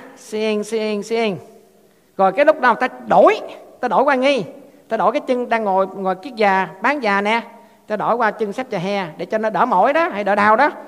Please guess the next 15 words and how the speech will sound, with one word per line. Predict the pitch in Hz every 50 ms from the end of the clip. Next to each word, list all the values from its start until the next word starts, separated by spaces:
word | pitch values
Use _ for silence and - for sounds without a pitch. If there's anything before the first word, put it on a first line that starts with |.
| - - - - -
Ta | - 190
nói | 202 208 190 196 202 -
changing, | - 214 220 214 202 202 208 190 185 175 165
changing, | - 202 202 196 185 185 190 185 175 170
changing. | 165 - 208 208 208 208 214 202 170 131 - - - _ - - - _ _ _ _ _ _ _ _ _ _ _ _ _ _ _ _
Đổi | - 143 151 214 269 262
à, | 226 202 190 185 175
đổi | 170 165 156 240 247
à, | 226 202 185 170
đổi | 165 175 165 269 254
à. | 214 202 180 151 - - - - - - _ - _ _ _ _ _ _ _ _ _ _ _ -
Nghe | 196
chưa? | 214 214 262 254 226 180 139 - - - - - - _ -
Ghi | 185 202 208
không? | 208 220 208 190 165